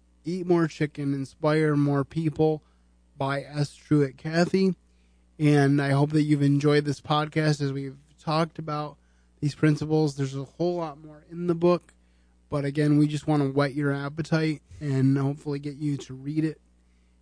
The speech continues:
And, um, our next book that we will be talking about will probably be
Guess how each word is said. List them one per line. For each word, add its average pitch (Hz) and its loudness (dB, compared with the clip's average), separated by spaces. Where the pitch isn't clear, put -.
And, 120 -4
um, 120 -14
our 135 -8
next 165 -4
book 160 -6
that 165 -14
we 156 0
will 147 2
be 147 -6
talking 143 -2
about 147 0
will 156 -2
probably 147 -4
be 147 -8